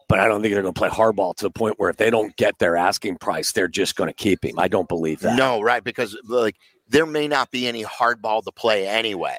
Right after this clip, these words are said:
Speaker 1: And that
Speaker 2: Because
Speaker 1: may
Speaker 2: what's the point again? And
Speaker 1: Right.
Speaker 2: I know we, we recorded a, a conversation with Jim Miller we're gonna play later, and he's of the belief that maybe you hold on to him, and then if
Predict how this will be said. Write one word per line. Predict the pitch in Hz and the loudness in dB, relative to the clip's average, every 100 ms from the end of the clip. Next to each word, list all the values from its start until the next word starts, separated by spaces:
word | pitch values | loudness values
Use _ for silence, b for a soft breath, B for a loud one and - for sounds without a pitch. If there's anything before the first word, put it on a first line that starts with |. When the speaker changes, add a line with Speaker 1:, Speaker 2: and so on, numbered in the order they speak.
| 131 | 0
Speaker 1:
And | 123 | 2
that | 117 135 | 4 4
Speaker 2:
Because | 135 139 110 | 6 4 2
Speaker 1:
may | |
Speaker 2:
what's | 135 143 - | 0 -2 -2
the | 131 | -6
point | - 139 135 127 | -2 -2 0 -2
again? | 123 117 113 110 | -2 0 2 0
And | 113 | 0
Speaker 1:
Right. | 117 | 0
Speaker 2:
I | 120 | 2
know | 123 131 123 | 2 0 0
we, | 120 131 | -2 -2
we | 123 135 | 2 2
recorded | 135 127 - 127 120 | 4 2 4 4 6
a, | 113 110 107 104 | 4 4 2 0
a | |
conversation | 101 113 107 98 113 107 107 | -2 -2 -2 -4 -6 -4 -4
with | 98 | -6
Jim | - 104 101 | -2 -2 0
Miller | 98 104 110 | 2 4 2
we're | 107 | 2
gonna | 110 | -2
play | - 107 104 | 0 0 2
later, | 95 95 104 120 120 _ _ _ _ _ - | 2 2 4 2 0 _ _ _ _ _ -4
and | 113 | -2
he's | 120 127 127 | 0 4 4
of | 117 | 4
the | |
belief | 104 107 113 117 | 0 2 2 4
that | 120 110 | 2 2
maybe | 110 110 | 0 2
you | 113 | 0
hold | 101 110 104 | 2 2 2
on | 98 101 110 | 2 2 2
to | 117 | 2
him, | 120 113 | 2 2
and | 107 | 2
then | 104 104 104 | 2 2 -2
if | 104 | -6